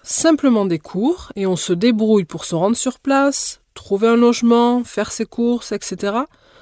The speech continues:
Soit on choisit des formules du type cours plus logement ou cours plus logement plus demi-pension, avec ou sans option, comme par exemple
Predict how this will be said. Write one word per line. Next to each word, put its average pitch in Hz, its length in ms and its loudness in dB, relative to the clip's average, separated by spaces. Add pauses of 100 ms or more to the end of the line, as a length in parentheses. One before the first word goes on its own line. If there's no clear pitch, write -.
(240)
Soit 370 260 0
on 320 60 2
choisit 269 320 -2
des 247 100 4
formules 233 540 2
du 190 160 -6
type - 380 -10 (100)
cours 294 300 2
plus - 340 -8
logement 180 560 2 (540)
ou 214 320 -2
cours 294 420 2
plus 226 400 -2
logement 226 580 2
plus 220 440 -6
demi-pension, 190 920 0 (500)
avec 320 320 2
ou 262 40 -2
sans 214 280 0
option, 202 500 -4 (160)
comme 208 180 0
par 170 200 -4
exemple 208 600 -4